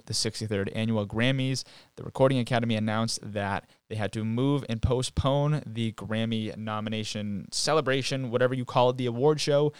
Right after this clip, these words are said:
from January to March fourteenth of this year, unfortunately, and obviously because of covid. The sixty-third Grammy Awards are airing Sunday, March fourteenth on C B S,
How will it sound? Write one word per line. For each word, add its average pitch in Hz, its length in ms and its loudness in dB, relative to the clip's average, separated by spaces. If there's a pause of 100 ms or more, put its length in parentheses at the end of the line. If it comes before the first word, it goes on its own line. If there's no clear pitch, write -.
(280)
from 120 500 2
January 170 840 2 (260)
to 135 140 0
March 127 340 0
fourteenth 160 840 -2
of 110 200 -4
this 104 280 0
year, 113 360 2 (320)
unfortunately, 120 760 0
and 113 160 -2 (100)
obviously 139 640 -4 (240)
because 98 380 -6
of - 160 -8
covid. 87 480 -4 (480)
The - 40 -10
sixty-third 110 520 -2
Grammy 113 280 -2
Awards 113 300 0
are 101 160 -2
airing 117 240 -6
Sunday, 254 320 -2
March 202 240 0
fourteenth 190 460 -2
on 131 180 0
C - 240 -2
B 156 140 2
S, 185 340 -2